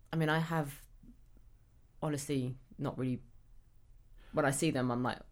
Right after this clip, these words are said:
"Boring." But maybe I'm, maybe I'm wrong. Maybe they, maybe they are included and I don't know about that. So if anyone's listening and they know,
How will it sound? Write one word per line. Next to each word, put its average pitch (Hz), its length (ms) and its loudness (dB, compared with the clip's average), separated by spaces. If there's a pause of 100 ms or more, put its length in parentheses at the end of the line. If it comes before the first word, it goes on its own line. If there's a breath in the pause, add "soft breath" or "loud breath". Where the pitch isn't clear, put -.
(100)
"Boring." 101 320 0 (720 loud breath)
But - 320 8
maybe 175 320 10
I'm, 160 240 6
maybe 175 240 8
I'm 160 180 6
wrong. 135 320 6
Maybe 160 240 4
they, 147 220 4
maybe 160 260 4
they 151 140 6
are 151 240 6
included 131 420 0
and 123 140 2
I 127 100 2
don't 131 200 2
know 131 100 2
about - 180 2
that. - 140 0
So - 80 -4
if 151 80 -2
anyone's 175 260 4
listening 165 260 2
and 143 80 0
they 139 60 2
know, 135 300 2